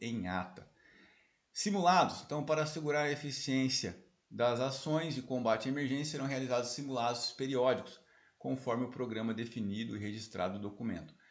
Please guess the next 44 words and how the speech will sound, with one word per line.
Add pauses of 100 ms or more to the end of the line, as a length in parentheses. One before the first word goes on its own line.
(140)
Então,
vocês
também
têm
um
documento,
que
é
o
P
Q
Termop (420)
S
vinte
e
três,
que
fala
dos
simulados.
Quais
são
os
simulados
que
vocês
devem
fazer (260)
no
ano? (600)
Então,
lembre-se
disso. (560)
Membro
da
brigada, (220)
pelo
menos
uma
vez
por
mês
se
reunir.